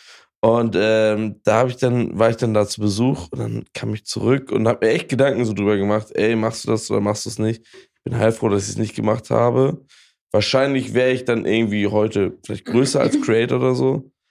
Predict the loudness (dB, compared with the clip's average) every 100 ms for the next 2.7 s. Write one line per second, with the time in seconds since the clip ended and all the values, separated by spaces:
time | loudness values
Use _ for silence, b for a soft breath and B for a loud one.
0 | _ _ _ _ _ _ -8 -2 0 0
1 | -6 -6 -6 -4 -6 -4 0 0 0 0
2 | 0 0 -2 -2 -2 -2 -4